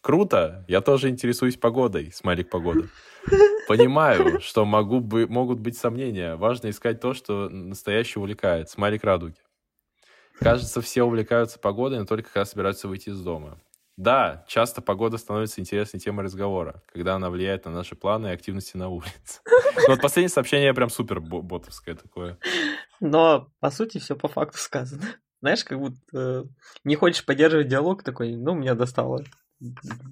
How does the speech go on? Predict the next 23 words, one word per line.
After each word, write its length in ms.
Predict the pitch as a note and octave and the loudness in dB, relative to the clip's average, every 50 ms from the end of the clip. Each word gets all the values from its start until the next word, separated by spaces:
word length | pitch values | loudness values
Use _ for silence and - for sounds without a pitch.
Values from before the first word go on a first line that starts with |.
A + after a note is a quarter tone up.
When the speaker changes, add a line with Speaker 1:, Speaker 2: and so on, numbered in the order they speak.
| - - - _ _ - | -20 -20 -20 _ _ -2
Speaker 2:
Я 180 | C#3 D3+ D#3 | 0 0 4
даже 200 | D#3 E3 D#3 D#3+ | 4 4 4 4
как 160 | - D#3+ - - | 2 -2 0 0
нейросеть 420 | D3 D#3+ F3 E3 - - A#2 A#2 C#3 | 0 0 0 0 -2 -4 -8 -6 -4
не 60 | B2+ | -4
люблю 240 | B2+ B2+ B2+ B2+ B2 | -4 -2 -2 -4 -2
говорить 360 | B2 B2+ B2+ B2+ B2+ B2+ - | 0 0 0 -2 -4 -6 -10
о 40 | - | -12
погоде. 340 | - D3+ C#3+ C#3+ C#3+ C#3 - G2 | -10 -10 -10 -8 -10 -10 -8 -4
Speaker 1:
Бу-, 180 | F#2+ G#2+ G#2 F2 | -4 -2 -2 0
буду 260 | A2 B2 B2+ C3 A#2 | 2 2 2 2 2
как 160 | A#2+ A2+ G#2+ | 0 -2 -2
нейросеть, 400 | A2+ A2+ A2 A#2 A2 - G#2 F#2 | 0 0 0 -2 -4 -4 -8 -6
да, 120 | E2+ F2 | -6 -8
отвечать 440 | F2 - F#2 F#2 - - G2 F#2+ _ | -8 -8 -12 -14 -12 -14 -14 -14 _
просто. 380 | _ G2+ - - - - - - _ _ _ _ _ _ _ _ _ _ _ _ _ _ _ - F2 | _ -20 -20 -20 -18 -18 -20 -20 _ _ _ _ _ _ _ _ _ _ _ _ _ _ _ -14 -8
Джи 120 | F#2 G#2 | -8 -8
Пи 120 | - B2+ | -8 -8
Ти 120 | A#2 - E3 | -6 -6 -8
три 220 | - - C3+ C3 B2 | -6 -2 0 0 2
не 120 | A2 G2+ | 2 0
помнил 400 | - - G#2+ G2+ G2 F#2 F2+ E2 | 2 2 2 2 4 0 0 -2
переписку. 840 | - - F2 F2 E2+ - C#3+ E3+ F#3 - - - - D#3 D#3+ D#3 C#3+ | -2 -2 -2 -2 -2 -2 -4 -4 -4 -6 -8 -8 -6 -6 -6 -6 -10